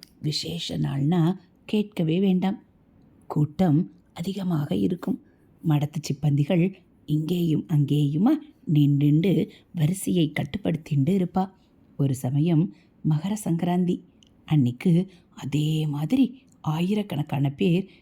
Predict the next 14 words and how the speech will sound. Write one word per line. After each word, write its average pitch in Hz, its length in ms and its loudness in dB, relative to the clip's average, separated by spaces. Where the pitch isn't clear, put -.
பெரியவாளை 170 560 -2
தரிசனம் 156 460 -2
பண்றதுக்காக 139 720 -6
மடத்துல 135 520 -2
குவிஞ்சிருந்தா. 196 640 -2
அனுமார் 156 440 -2
வாள் 143 200 -4
மாதிரி 139 600 0
நீண்டு 185 540 4
இருந்த 147 280 2
வரிசையை 147 520 -2
மடத்து 156 360 -6
சிப்பந்திகள் 151 680 0
கிரமப்படுத்தி 151 720 0